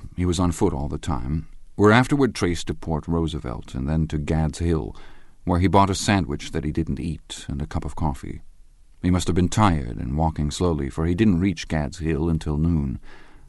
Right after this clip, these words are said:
Thus far there was no difficulty in accounting for his time. There were boys who had seen a man acting sort of crazy,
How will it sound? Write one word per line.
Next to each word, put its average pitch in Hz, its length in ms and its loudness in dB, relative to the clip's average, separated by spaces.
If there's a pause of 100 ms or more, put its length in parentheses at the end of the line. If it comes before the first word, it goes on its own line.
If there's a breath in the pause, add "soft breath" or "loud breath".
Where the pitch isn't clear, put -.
(500 soft breath)
Thus 90 220 4
far 90 320 6
there 90 80 2
was 90 220 2
no 92 160 4
difficulty 90 580 2
in 90 80 4
accounting 87 500 2
for 82 160 -2
his 78 200 -2
time. 80 360 0
There 95 100 0
were 90 100 4
boys 98 480 4
who 92 100 0
had 87 100 0
seen 104 300 4
a 90 60 2
man 90 400 2 (100)
acting 95 500 2
sort 87 280 0
of 82 100 -2
crazy, 90 540 0